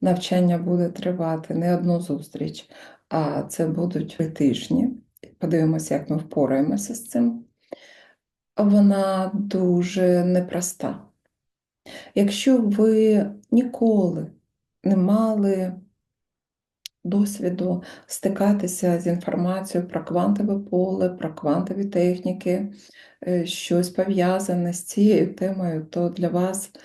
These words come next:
знаєте, враження, скоріш за все, що ви потрапили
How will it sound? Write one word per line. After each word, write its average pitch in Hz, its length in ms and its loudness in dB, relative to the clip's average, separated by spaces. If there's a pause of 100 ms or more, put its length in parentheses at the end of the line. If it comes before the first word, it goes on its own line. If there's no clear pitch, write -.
(340)
знаєте, 185 760 0 (920)
враження, 196 760 4
скоріш 180 340 -2
за 156 140 2
все, 156 240 -2
що 190 220 -2
ви 180 60 0
потрапили 156 720 -4